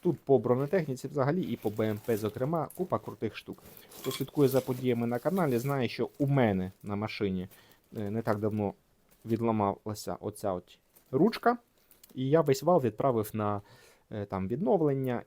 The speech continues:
і виготовлення дублікату з подовженими хвостовичками і з отвором, до речі, під шплінтування. Так, щоб не, е, варити оці гайки,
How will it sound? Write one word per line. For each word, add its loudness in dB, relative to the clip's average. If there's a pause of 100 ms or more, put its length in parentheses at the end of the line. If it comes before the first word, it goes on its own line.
і 0
виготовлення 0
дублікату 0
з -2
подовженими -6
хвостовичками -4
і -14
з -12
отвором, -8
до -6
речі, -14
під -12
шплінтування. -8 (500)
Так, -2
щоб -4
не, -4 (280)
е, -6 (220)
варити -4
оці -10
гайки, -6